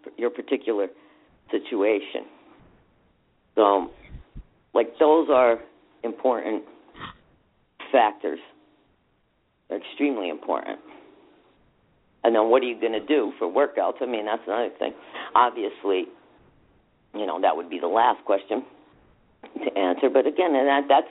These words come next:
part of the kit too. That, that probably is more easily addressed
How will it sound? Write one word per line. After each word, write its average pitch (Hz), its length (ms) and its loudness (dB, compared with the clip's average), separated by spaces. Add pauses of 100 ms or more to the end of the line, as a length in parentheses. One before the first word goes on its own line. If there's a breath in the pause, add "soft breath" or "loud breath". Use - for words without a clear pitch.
part 117 200 2
of 92 80 -8
the 87 60 -8
kit - 360 -6
too. 107 200 -2
That, 107 360 0
that 170 280 4
probably 110 260 0
is 101 140 -6
more 107 220 -6 (360 loud breath)
easily 135 480 -4
addressed 101 420 0